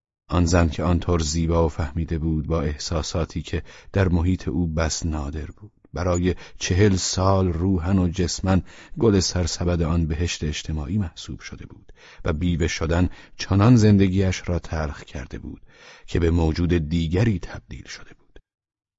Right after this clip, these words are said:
وارفته و ترشیده شده بود. با دنیا خصومت پیدا کرده بود. تنها چیزی که در موردش می‌شد گفت این بود که قلبش از کینه آکنده بود. می‌گفت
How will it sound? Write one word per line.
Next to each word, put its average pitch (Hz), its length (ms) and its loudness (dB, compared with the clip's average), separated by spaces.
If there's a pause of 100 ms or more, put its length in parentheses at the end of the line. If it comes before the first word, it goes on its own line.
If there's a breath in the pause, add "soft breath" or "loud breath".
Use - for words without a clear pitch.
(280)
وارفته 90 720 2
و 92 240 2
ترشیده 85 600 -4
شده - 280 -10
بود. - 520 -20 (640 soft breath)
با 82 240 4
دنیا 82 500 2
خصومت 73 600 -6
پیدا - 320 -14
کرده - 340 -20
بود. - 260 -20 (360)
تنها 95 260 4
چیزی 107 340 2
که 104 100 2
در 98 180 6
موردش 90 480 2
می‌شد 80 300 0
گفت 90 360 2
این 90 120 2
بود 90 180 2
که 101 220 0 (300 soft breath)
قلبش 92 500 4
از 82 240 -2
کینه 80 360 0
آکنده - 520 -8
بود. - 100 -20 (1160)
می‌گفت 98 460 6